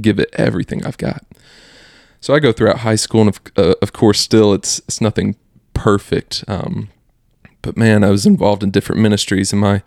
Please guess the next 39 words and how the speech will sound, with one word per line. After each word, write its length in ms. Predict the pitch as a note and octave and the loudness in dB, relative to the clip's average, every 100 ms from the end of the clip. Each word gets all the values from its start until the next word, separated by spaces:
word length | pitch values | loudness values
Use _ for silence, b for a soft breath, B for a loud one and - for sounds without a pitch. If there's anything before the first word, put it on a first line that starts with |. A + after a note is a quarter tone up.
| B B B B | B B B B
my 120 | G#2 | -6
family 500 | - G2 G2 G2 F#2 | -4 -4 -2 -2 -2
was, 420 | F#2+ F#2 - - - | 0 0 -2 -8 -8
uh, 380 | - - - - - | -8 -6 -10 -14 -4
doing 180 | G#2+ G2+ | -2 0
a 60 | |
lot 200 | G2+ G2 | 0 0
of 180 | F#2+ G2 | -2 -4
just 280 | - G#2 - | -6 -4 -2
different 280 | G2 - G2+ | -4 -2 0
ministry, 400 | G#2 A2+ - E2+ | 0 0 -2 -4
from 340 | - E2+ D#2+ | -2 -2 0
inner 160 | G#2 G#2 | 0 0
city 300 | - D3 B2 | 2 4 6
ministry 380 | G#2 F#2 - F2+ | 4 2 0 0
to 100 | D#2+ | 2
F 160 | A2 | 0
C 280 | - - A#2 | -2 -2 2
A 300 | B2 A#2+ G#2 | 4 4 2
to, 400 | G2 G2+ G2 G2 B B B B - | 0 -2 0 -2 B B B B -6
um, 720 | D#2+ C#2+ E2+ - - - - _ - | -2 -2 -4 -6 -6 -8 -12 _ -16
you 160 | - G#2+ | -8 -4
know, 540 | C2+ C#2 D#2+ E2+ C2 - _ _ - | -4 -2 -4 -6 -10 -18 _ _ -4
w-, 140 | G#2+ | -4
whatever 440 | - C3 C3 B2 G#2+ | 2 2 2 0 -2
the 100 | G#2 | -4
case 340 | - - - | -8 -8 -8
was. 340 | - G1+ - - | -8 -10 -10 -8
And 80 | A2 | -4
it 40 | |
was 160 | G#2+ G#2+ | -4 -4
really 200 | B2+ A2+ | -2 0
awesome. 500 | G2 A#2+ - - B2 - | 0 -2 -2 -6 -8 -8
Um, 340 | D2 D#2 F#2 - b b b b b b b - | -6 -6 -8 -12 b b b b b b b -4
and 120 | A2 | 0
it 40 | |
wasn't 340 | G2 D3 D#3 - | 2 2 2 0
until, 840 | A2+ - A2 A2 G#2+ G#2+ G#2+ C3+ A#2 | 0 2 2 4 4 2 -2 -8 -10
um, 560 | A#2 A#2+ A#2 A#2 A2 | -8 -8 -8 -10 -12